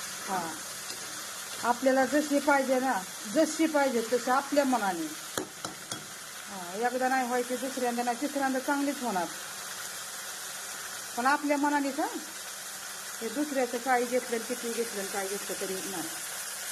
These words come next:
असं. आणि मग ते खाऊन बघा, आणि मग त्याची टेस्ट बघा,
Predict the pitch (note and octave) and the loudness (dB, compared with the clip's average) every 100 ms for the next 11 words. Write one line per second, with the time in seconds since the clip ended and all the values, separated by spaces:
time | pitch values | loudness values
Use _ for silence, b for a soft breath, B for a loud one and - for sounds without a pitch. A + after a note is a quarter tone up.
0 | - - - - - - - - - F#3+ | -6 -6 -6 -6 -6 -6 -6 -4 -4 -6
1 | E3+ - - - - - - - - - | -6 -6 -6 -6 -8 -6 -6 -6 -6 -4
2 | - - - - - - - - - - | -4 -6 -6 -6 -6 -6 -6 -6 -6 -6
3 | - - - - - - - - - - | -6 -8 -8 -8 -6 -6 -6 -6 -8 -8
4 | - - - - - E3 D#3 - - - | -8 -8 -8 -8 -8 -8 -8 -10 -10 -10
5 | - - - - - G#3 A#3 C#4+ D4 D4+ | -10 -10 -10 -10 -6 0 4 4 4 2
6 | D4 C4 C#4 C4 B3 A3 G3+ - A3+ C4+ | 2 4 4 6 6 4 0 -2 0 2
7 | C#4 D4 C4 C#4+ C#4+ - C4 G#3+ G3 | 4 2 2 4 4 4 0 2 0